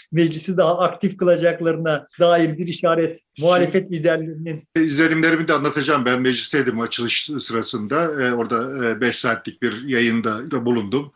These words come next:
Speaker 2: Pek çok milletvekiliyle de ortak yayın yapmış olduk.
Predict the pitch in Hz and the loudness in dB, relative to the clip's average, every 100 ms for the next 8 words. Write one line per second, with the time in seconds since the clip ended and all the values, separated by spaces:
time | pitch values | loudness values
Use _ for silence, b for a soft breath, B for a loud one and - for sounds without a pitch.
0 | B - 127 123 113 120 117 - - 107 | B -4 -2 -2 -4 -2 -2 -4 -6 -6
1 | 104 104 147 147 131 - 113 117 110 110 | -6 -4 -4 -2 -6 -4 -4 -2 0 0
2 | 101 - 113 104 147 - | -4 -8 -6 -4 -6 -8